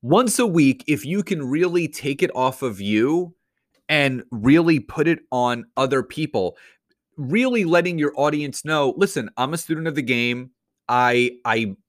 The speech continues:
love reading certain books. I love listening to certain podcasts. And here's what I take away from it." Listen, the teacher is always the student, always.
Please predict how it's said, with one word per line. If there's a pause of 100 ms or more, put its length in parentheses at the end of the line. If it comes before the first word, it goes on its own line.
(120)
love
reading
certain
books.
I
love (120)
listening
to
certain
podcasts. (600)
And
here's
what
I
take
away
from
it." (120)
Listen,
the
teacher
is
always
the
student, (680)
always.